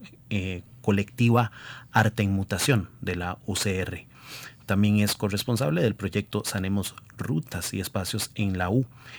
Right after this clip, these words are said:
en el cual se trabaja la problemática de la violencia en los espacios. También, por otra parte, ella es actriz,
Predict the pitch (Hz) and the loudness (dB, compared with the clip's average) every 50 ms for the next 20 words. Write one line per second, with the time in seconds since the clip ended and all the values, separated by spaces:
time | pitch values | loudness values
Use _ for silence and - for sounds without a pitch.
0 | - - - 131 139 165 165 160 - 156 151 196 233 262 - - 107 - - 95 | -12 -2 4 6 6 6 6 6 6 4 4 4 2 0 -2 -4 -2 0 0 2
1 | 98 98 101 117 120 110 - 117 117 120 131 120 107 104 - 120 - 131 120 107 | 2 2 2 2 2 0 0 0 0 2 2 2 0 0 -2 -2 -2 0 0 2
2 | 107 107 110 123 120 110 117 113 104 - 123 120 120 - - 110 104 92 90 82 | 2 0 0 0 0 0 0 -2 -2 -2 -4 -4 -4 -2 -2 0 0 0 -2 -4
3 | 87 85 - - 92 87 - - - - - - - - - - - - - - | -8 -10 -8 -6 -6 -6 -6 -6 -8 -10 -10 -10 -12 -16 -20 -20 -20 -20 -20 -20
4 | - - - - - - _ - 120 110 107 110 107 110 131 123 - 120 98 92 | -20 -20 -20 -20 -20 -14 _ 2 2 4 6 6 4 4 2 2 0 -2 -2 -2
5 | - - - - 90 90 - - 117 117 110 104 - - 98 95 85 - 95 92 | -4 -6 -8 -8 -8 -10 -8 -6 -6 -4 -4 -4 -6 -6 -8 -8 -6 -6 -6 -6
6 | - - 101 - - - 156 165 175 165 - - | -6 -6 -8 -8 -6 -4 -2 -2 -2 -2 -4 -8